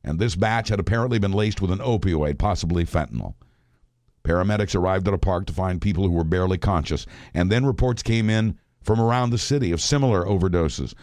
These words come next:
The calls came in all day in New Haven, Connecticut. It was like what had happened in New York two years ago when one hundred thirty people O D'd on K two in a three-day period.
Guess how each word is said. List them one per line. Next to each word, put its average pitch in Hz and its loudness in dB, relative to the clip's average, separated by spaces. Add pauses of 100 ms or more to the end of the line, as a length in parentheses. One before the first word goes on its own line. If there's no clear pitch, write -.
The 95 -2
calls 117 0
came 113 0
in 110 0 (120)
all 131 0
day 104 0 (100)
in 87 0
New 80 0
Haven, 65 -2
Connecticut. 62 -6 (800)
It - -6
was 120 0
like 127 0
what 95 0
had 101 0
happened 101 0
in 98 2
New 98 2
York 104 0
two 131 0
years 117 2
ago 98 2 (200)
when 110 2
one 127 0
hundred 110 -2
thirty 143 2
people 92 0
O 117 2
D'd 113 2
on 95 2
K 95 0
two 95 0
in 98 -2
a 90 -2
three-day 95 0
period. 92 -2